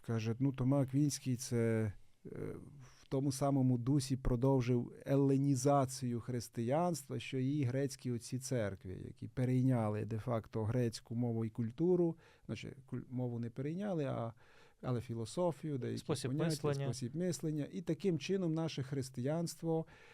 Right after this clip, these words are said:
Speaker 1: е, стало таким грецьким.
Speaker 2: Грецькою філософією, е, в шатах, е,
Speaker 1: Е,
Speaker 2: е,
Speaker 1: так,
Speaker 2: цієї
Speaker 1: так, так.
Speaker 2: єврейської релігії.
Speaker 1: Е,
Speaker 2: О.
Speaker 1: ось, е, тому це, що це якби слабкість. Хоча,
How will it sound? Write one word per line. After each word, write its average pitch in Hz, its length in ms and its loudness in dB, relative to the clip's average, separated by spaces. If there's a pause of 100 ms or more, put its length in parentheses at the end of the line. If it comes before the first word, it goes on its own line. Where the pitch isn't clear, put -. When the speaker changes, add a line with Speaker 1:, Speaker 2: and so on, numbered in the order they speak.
(340)
Speaker 1:
е, 135 280 -2
стало 156 580 0
таким 143 320 -2
грецьким. 123 760 2 (520)
Speaker 2:
Грецькою 165 460 0
філософією, 208 1000 -2
е, 156 100 4
в 147 80 -4
шатах, 165 720 0
е, 147 40 2
Speaker 1:
Е, 131 260 2 (240)
Speaker 2:
е, 131 100 -8
Speaker 1:
так, 131 340 4
Speaker 2:
цієї 131 240 0
Speaker 1:
так, 123 60 -2
так. 135 40 -2
Speaker 2:
єврейської 147 800 2
релігії. 107 480 -6
Speaker 1:
Е, - 40 -10 (440)
Speaker 2:
О. - 0 -
Speaker 1:
ось, 123 440 0
е, 120 220 0
тому 143 360 2
це, 135 280 0
що 123 160 -6
це 127 220 -2
якби 123 340 -2
слабкість. 170 640 -2
Хоча, 165 300 2